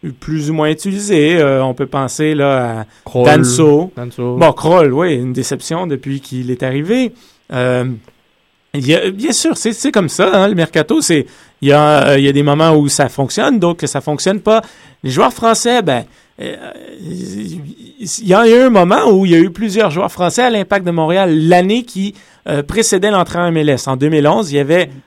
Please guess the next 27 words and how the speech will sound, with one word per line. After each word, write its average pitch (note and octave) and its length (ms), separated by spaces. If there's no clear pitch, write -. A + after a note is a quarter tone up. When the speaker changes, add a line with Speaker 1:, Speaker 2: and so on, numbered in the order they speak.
Speaker 1:
Hassoun G3 320
Camara, E3+ 480
mais F3 220
avant D#3+ 260
lui, A#3 240
Philippe G3+ 320
Billy, A#3 400
Anthony F3 340
Legal, G3 360
Richard F3 400
Pelletier, G#3 480
euh, - 120
I-, E3+ 640
I-, G#3 40
Idriss G3 360
Echergui, G3+ 760
euh, D3+ 100
Kevin G3 300
Hatchie, G3 320
ils D#3 120
ont, E3 220
ils, D3+ 400
ça E3 160
fait F#3 140
plusieurs G3 360
joueurs F#3 200
français F#3+ 420